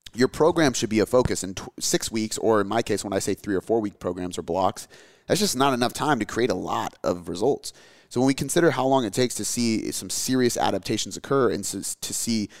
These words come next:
real results come to fruition from hard training consistently done,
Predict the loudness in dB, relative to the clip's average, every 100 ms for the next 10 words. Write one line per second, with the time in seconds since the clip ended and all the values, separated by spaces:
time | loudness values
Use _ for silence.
0 | -16 -6 -2 4 4 6 4 4 6 6
1 | 4 -2 -4 -2 -4 0 2 2 0 -8
2 | -2 0 0 0 -4 -2 -4 -6 -10 -4
3 | -6 -6 -6 0 2 2 -4